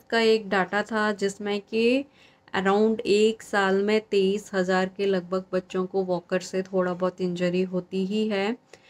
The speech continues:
And जिसमें से दो हज़ार बच्चे ऐसे रहते हैं जिनमें काफ़ी severe injury होती है, जिनको hospitalization की ज़रूरत भी पड़ती है। तो ये number काफ़ी obviously two thousand is a big number।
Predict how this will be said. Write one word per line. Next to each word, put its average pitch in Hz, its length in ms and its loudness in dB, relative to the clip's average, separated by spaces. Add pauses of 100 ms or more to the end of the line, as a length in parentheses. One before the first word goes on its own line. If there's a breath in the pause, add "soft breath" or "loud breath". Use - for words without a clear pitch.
(360 loud breath)
And 202 300 2
जिसमें 208 380 -2
से 214 160 2
दो 202 260 4
हज़ार 202 400 0
बच्चे 190 340 -2
ऐसे 180 260 -2
रहते 202 300 -4
हैं 220 280 -2
जिनमें 196 400 -4
काफ़ी 202 380 -4
severe 196 440 2
injury 185 380 -2
होती 185 320 -2
है, 196 60 0
जिनको 190 340 -6
hospitalization 175 1120 -6
की 196 80 -4
ज़रूरत 175 500 -2
भी 175 100 -4
पड़ती 165 380 -8
है। 165 140 -4 (600 loud breath)
तो 233 200 8
ये 220 260 6
number 202 360 2
काफ़ी 202 360 -4
obviously 196 540 0 (100)
two 196 160 0
thousand 190 520 0
is 190 200 0
a 185 100 -2 (100)
big 202 300 -2
number। 185 380 -2